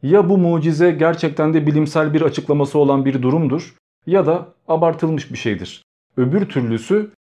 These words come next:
Tanrı'nın sözünden dönmesi demektir ve niye böyle söylediğimi biraz açıklayayım istiyorsanız. Mesela Nuh tufanı bir hile yapmaktır. Çünkü Tanrı işler istediği gibi gitmeyince bütün bir insan neslini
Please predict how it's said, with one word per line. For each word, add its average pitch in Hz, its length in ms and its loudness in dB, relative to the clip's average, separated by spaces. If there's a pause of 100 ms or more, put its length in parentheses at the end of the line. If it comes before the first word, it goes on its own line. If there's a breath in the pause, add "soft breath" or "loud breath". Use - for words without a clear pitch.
Tanrı'nın 135 680 0 (100)
sözünden 147 600 0
dönmesi 135 420 0
demektir 123 460 -2
ve 131 220 0 (120)
niye 131 300 0
böyle 117 200 2
söylediğimi 104 720 -4 (480)
biraz 127 260 -2
açıklayayım 117 420 -4
istiyorsanız. - 720 -8 (220)
Mesela 135 560 0 (200)
Nuh 185 280 -2
tufanı 131 520 0
bir 180 80 2
hile 143 320 2
yapmaktır. 117 720 -2 (360)
Çünkü 175 640 -2
Tanrı 147 520 0
işler 156 380 -2
istediği 160 540 -4
gibi 131 220 -4
gitmeyince 147 680 -2 (280 loud breath)
bütün 156 380 0
bir 170 260 0 (140)
insan 147 400 0
neslini 123 540 -2